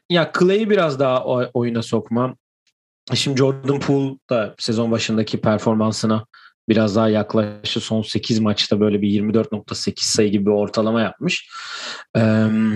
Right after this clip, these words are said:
ya biraz daha ritim bulma anlamında Clay de iyi bir maç oynamış. İyi olacaktır diye düşünüyorum. Ee, çok saçma bir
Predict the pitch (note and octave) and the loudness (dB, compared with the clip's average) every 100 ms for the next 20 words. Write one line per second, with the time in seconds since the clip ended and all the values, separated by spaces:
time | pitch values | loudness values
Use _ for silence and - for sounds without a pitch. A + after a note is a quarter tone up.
0 | A#2+ B2 C3+ F3+ E3+ F#3+ F3 D#3+ F3 F3 | 2 2 4 2 2 2 2 0 2 2
1 | D3+ D#3+ D3+ C3 A#2+ B2 C#3 C3+ B2 A2 | 2 2 2 2 0 2 2 4 2 2
2 | G2 G2+ G#2 G#2+ G2 C#3+ F#3 - - E3 | 0 -2 -2 -2 0 0 -2 -2 2 4
3 | F#3+ D#3 E3 G3 - A#2+ A2 G2 - - | 4 2 0 0 -2 0 0 0 -4 -2
4 | G#2+ B2 G#3+ _ - - - - - _ | 0 0 -2 _ -20 -20 -20 -20 -20 _
5 | _ C3+ B2+ F#3+ G#3 F3 D#3 F#3+ G3 F#3 | _ -2 2 0 2 0 0 2 2 2
6 | F3+ - | 0 -2